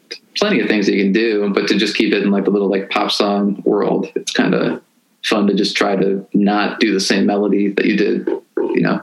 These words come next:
a couple weeks ago or something. Just make sure you're not repeating yourself. So that's the, that's the struggle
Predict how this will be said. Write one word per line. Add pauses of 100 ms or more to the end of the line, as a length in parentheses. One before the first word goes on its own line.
a
couple
weeks
ago
or
something.
Just
make
sure
you're
not
repeating
yourself.
So
that's
the, (800)
that's
the
struggle